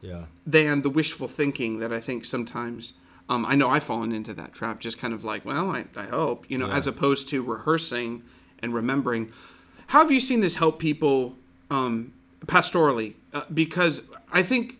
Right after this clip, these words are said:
Speaker 2: the idea is from this whole sermon series and from the Bible is we forget.
Speaker 1: Yeah.
Speaker 2: That we just, um, I don't know if it's that life is overwhelming or frightening or scary or just, um, hard or difficult,
Speaker 1: Yeah.
Speaker 2: or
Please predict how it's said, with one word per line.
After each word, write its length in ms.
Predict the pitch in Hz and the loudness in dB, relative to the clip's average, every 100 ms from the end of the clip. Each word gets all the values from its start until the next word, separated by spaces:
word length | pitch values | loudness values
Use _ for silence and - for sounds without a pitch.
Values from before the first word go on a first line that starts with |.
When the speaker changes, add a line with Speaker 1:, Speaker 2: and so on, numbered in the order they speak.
| - | -4
Speaker 2:
the 220 | 151 151 | 0 2
idea 440 | 147 143 262 160 - | 2 2 4 2 0
is 400 | - 123 120 123 | -4 -4 -4 -6
from 280 | - 165 151 | -6 0 2
this 140 | 127 - | 0 -2
whole 180 | 165 156 | -2 0
sermon 300 | 185 185 127 | 0 0 0
series 220 | 117 104 | -2 -2
and 220 | 147 165 | -2 -2
from 100 | 175 | -2
the 60 | 120 | -2
Bible 340 | 139 151 - - _ | -2 -4 -8 -18 _
is 100 | 147 | -8
we 80 | 165 | -8
forget. 540 | 202 123 123 160 - - - | -6 -8 -8 -10 -12 -20 -12
Speaker 1:
Yeah. 180 | 98 82 - _ _ - | -10 -10 -14 _ _ -2
Speaker 2:
That 300 | 151 156 - | 4 4 2
we 160 | 151 170 | -2 0
just, 360 | 175 165 - | 2 0 -2
um, 420 | - 135 120 113 - _ _ _ - - | -2 0 0 -4 -8 _ _ _ -20 -2
I 40 | 233 | 4
don't 100 | 277 | 6
know 80 | 262 | 6
if 100 | 254 | 2
it's 160 | - | 0
that 140 | 180 160 | 0 -2
life 300 | 143 180 190 | 0 0 2
is 140 | 165 | 2
overwhelming 720 | 160 151 139 165 202 214 208 | 2 2 2 2 2 0 0
or 100 | - | -4
frightening 540 | - - 185 190 196 180 | -4 0 0 2 0 0
or 80 | 135 | -2
scary 600 | - - 175 180 175 170 | -4 0 2 4 2 0
or 180 | 135 135 | -2 -2
just, 440 | 143 139 - - - | 0 0 -2 -10 -6
um, 400 | 127 117 113 - - | -4 -2 -4 -10 -18
hard 480 | - 160 160 220 220 | -2 2 4 2 0
or 60 | 139 | -4
difficult, 540 | 139 160 214 214 220 - | -2 -2 0 0 0 -2
Speaker 1:
Yeah. 80 | 147 | 0
Speaker 2:
or 240 | 143 135 | 2 0